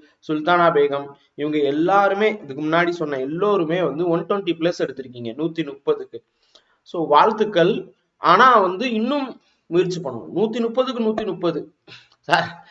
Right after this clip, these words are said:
நூத்தி முப்பதுக்கு நூத்தி முப்பது எடுக்கணும்னா, ஆஹ், அது ஒரு சில மிஸ்டேக்ஸ் வந்துரும். So ஒண்ணும் செய்ய முடியாது, பரவாயில்ல. But ஆனா வந்து இவ்வளவு வந்ததே பெரிய விஷயம்.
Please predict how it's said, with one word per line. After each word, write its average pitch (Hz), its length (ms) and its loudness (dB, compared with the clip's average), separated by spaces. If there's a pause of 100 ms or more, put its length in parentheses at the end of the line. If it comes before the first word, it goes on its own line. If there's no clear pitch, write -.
(240)
நூத்தி 196 260 -2
முப்பதுக்கு 196 440 2
நூத்தி 180 260 -4
முப்பது 175 380 0
எடுக்கணும்னா, 160 540 2 (760)
ஆஹ், 135 560 2 (100)
அது 180 200 2 (680)
ஒரு 151 160 0
சில 156 180 -2
மிஸ்டேக்ஸ் 156 440 -2
வந்துரும். 180 440 2
So 196 200 -4
ஒண்ணும் 170 260 0 (220)
செய்ய 180 360 2
முடியாது, 180 640 4
பரவாயில்ல. 165 480 8 (440)
But 160 120 8
ஆனா 185 240 6
வந்து 180 260 6 (1080)
இவ்வளவு 151 300 4
வந்ததே 190 340 4
பெரிய 190 300 4
விஷயம். 165 400 -2